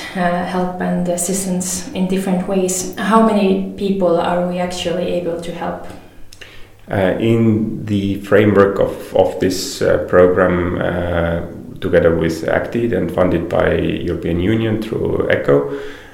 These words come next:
Speaker 2: uh, we are assisting, uh, slightly more than thirty-nine thousand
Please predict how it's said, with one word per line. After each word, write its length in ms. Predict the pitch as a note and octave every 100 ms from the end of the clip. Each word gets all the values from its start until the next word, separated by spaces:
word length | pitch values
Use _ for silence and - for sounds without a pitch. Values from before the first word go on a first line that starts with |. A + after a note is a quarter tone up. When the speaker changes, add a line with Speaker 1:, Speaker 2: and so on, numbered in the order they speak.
| - -
Speaker 2:
uh, 360 | - F2+ F2 E2+
we 380 | G2 F#2+ F2+ F2
are 300 | F2+ F2 F2
assisting, 760 | E2+ - F#2 - F2 E2 E2 - -
uh, 220 | F2 E2+
slightly 320 | E2+ F#2 F2+
more 220 | E2+ F2 E2+
than 260 | E2+ E2+
thirty-nine 640 | - F#2+ - E2+ F2+ G2 F#2
thousand 680 | - F2+ F2+ F#2 F#2 -